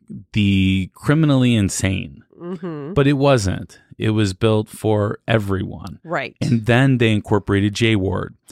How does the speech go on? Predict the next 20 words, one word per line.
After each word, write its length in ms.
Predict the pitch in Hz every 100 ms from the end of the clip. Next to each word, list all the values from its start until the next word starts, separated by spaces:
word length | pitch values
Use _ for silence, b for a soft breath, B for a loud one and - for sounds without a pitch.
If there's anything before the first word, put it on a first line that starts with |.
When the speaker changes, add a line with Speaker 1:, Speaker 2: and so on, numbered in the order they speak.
| B -
Speaker 1:
J 160 | 120
Ward 240 | 123 127 110
was 160 | 113
supposed 440 | - - 123 117 -
to 60 | 117
be 160 | 110
temporary, 680 | 110 180 202 170 92 90 95
though, 300 | - - 98 _ b b b b
but 140 | - 143
it 120 | 151
was 180 | 151 143
set 200 | 156 180
up 160 | 208 -
to 100 | 151
have 400 | 151 156 143 127
the 80 |
criminally 460 | - 131 127 117 110
insane 420 | 104 - 131 123
as 180 | - 101
patients. 600 | - 95 - - - -